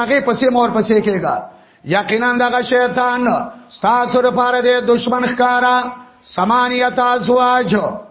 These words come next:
ثمانیة ازواج. ها، په دې کې رد کوي په تحریمات المشرکین باندې. خو بلې آیات کې اشکال دا راځي. دلته الله وایي ثمانیة ازواج،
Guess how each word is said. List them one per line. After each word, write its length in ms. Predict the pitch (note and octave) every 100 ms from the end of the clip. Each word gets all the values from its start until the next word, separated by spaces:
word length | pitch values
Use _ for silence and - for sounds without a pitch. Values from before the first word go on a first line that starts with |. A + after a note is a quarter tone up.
| - _ _ _ _ -
ثمانیة 680 | - G#3 A#3+ B3 B3 B3 F#3
ازواج. 800 | B3 B3 G#3 A#3+ B3+ B3 B3 F#3+ F3 A2 - - _ _ _ _ _
ها، 200 | F#3+ A3 G3
په 80 | A#3+
دې 240 | D4+ E4
کې 60 | D4
رد 280 | A#3+ C#4+ D4+
کوي 160 | C4+ C4+
په 140 | B3+
تحریمات 640 | A#3+ A3+ G#3+ A#3 C4 C4+
المشرکین 680 | B3 A#3+ A3+ A#3 A3+ A#3 A3+
باندې. 300 | G#3 F#3 D#3+ - - - _ _ _ _ _ _ _ -
خو 80 |
بلې 140 | F3 A#3+
آیات 320 | B3 C#4 D#4
کې 100 | - B3+
اشکال 400 | B3 - C4 C4+
دا 160 | B3 A#3+
راځي. 420 | A3 G3 D#3+ C#3+ - _ _ -
دلته 440 | B2+ D4+ C4+ A#3+
الله 220 | B3 C4+
وایي 400 | C4 B3+ A#3+ - - - _ -
ثمانیة 760 | - F#3 G#3 B3 B3 B3 B3 B3+
ازواج، 720 | B3 B3 F#3+ B3 B3 B3